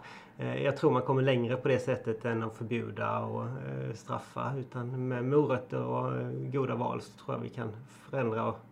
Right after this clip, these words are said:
rädda klimatet på ett bra sätt. Eh, så. Sen är det det socialliberala egentligen i Centerpartiet som jag, eh, gillar. Eh, just att besluten ska fattas så nära människor som möjligt.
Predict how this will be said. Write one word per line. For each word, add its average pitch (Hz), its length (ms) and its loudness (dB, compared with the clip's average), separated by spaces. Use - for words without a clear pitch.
rädda 143 200 8
klimatet 131 520 4
på 127 60 -4
ett - 140 -6
bra 123 160 0
sätt. - 340 -10
Eh, 123 160 -8
så. - 180 -14
Sen 156 280 8
är 208 120 12
det 170 80 12
det 156 140 12
socialliberala 123 1200 4
egentligen 123 360 0
i 117 180 0
Centerpartiet 117 640 -6
som 123 120 -2
jag, 113 240 -2
eh, 117 480 -6
gillar. 135 520 2
Eh, 123 480 -2
just 160 220 8
att - 220 2
besluten 147 460 8
ska - 120 0
fattas 139 340 0
så 135 80 -6
nära 127 260 4
människor 120 440 0
som 117 160 -4
möjligt. 117 540 -2